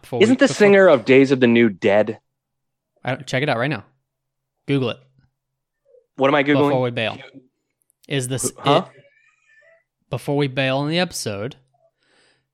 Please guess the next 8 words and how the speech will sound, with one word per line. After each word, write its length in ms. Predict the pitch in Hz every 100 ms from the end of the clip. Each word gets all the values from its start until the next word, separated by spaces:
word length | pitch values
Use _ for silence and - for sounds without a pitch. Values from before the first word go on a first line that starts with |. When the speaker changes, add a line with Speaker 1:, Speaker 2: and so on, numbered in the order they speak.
| _ _ _ _ _ _ _ _ _ -
Speaker 2:
Is 140 | 120
the 80 | 120
singer 400 | - 165 175 175
of 360 | 139 135 127 -
Tantric 540 | - 143 131 143 -
the 80 | 120
same 300 | - 131 127
singer? 480 | - 123 120 117